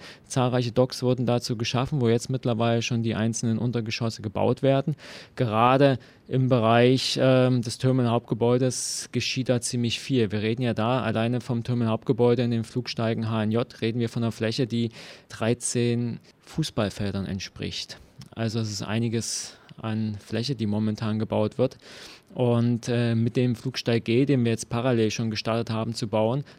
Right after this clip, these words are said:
der eigentlich erst viel später fertig sein sollte, sind wir jetzt auf einer Fläche unterwegs, wo wir zweiundzwanzig Fußballfelder umackern.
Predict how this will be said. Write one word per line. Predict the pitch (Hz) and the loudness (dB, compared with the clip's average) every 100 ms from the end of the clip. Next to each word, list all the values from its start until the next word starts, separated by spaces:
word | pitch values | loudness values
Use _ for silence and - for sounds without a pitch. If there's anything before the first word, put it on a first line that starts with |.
| - | -4
der | 113 | -2
eigentlich | 113 120 - | 0 -2 -4
erst | 113 - | -6 -4
viel | 120 | -4
später | - 113 123 127 | -2 -2 -2 -2
fertig | - 110 107 | -4 -6 -4
sein | 117 110 | -4 -2
sollte, | 110 113 117 127 - - - - - | -2 -2 -2 -6 -8 -20 -20 -20 -6
sind | 127 120 | -4 0
wir | 117 | 2
jetzt | 117 - 120 | 2 0 -6
auf | 123 | -4
einer | 117 | -4
Fläche | 117 113 131 | 0 0 0
unterwegs, | 120 113 120 117 - | 0 0 0 -2 -4
wo | 110 | -2
wir | 117 117 120 117 - | 0 0 -2 -4 -10
zweiundzwanzig | - 120 123 117 120 113 110 | -10 -2 -2 0 -2 -2 -4
Fußballfelder | - - 113 104 101 98 95 | -6 -4 -4 -4 -6 -8 -6
umackern. | 107 101 - 95 | -6 -6 -8 -10